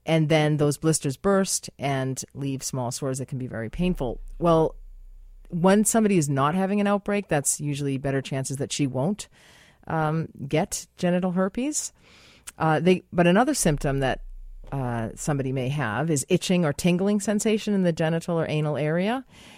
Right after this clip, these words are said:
Um, and they may also ha-, feel a bit fluish, feel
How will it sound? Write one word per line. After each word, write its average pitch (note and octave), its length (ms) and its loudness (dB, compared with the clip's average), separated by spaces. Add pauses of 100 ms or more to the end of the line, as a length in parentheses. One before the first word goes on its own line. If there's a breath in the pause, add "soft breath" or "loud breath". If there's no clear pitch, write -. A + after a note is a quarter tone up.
(180 soft breath)
Um, D3 540 2
and D3+ 140 0
they D3 80 2
may C#3 180 0
also C3 360 -2
ha-, C#3 240 -2
feel D#3+ 580 4
a C#3+ 80 -2
bit C#3+ 180 0
fluish, G#3+ 720 6
feel C#3 520 0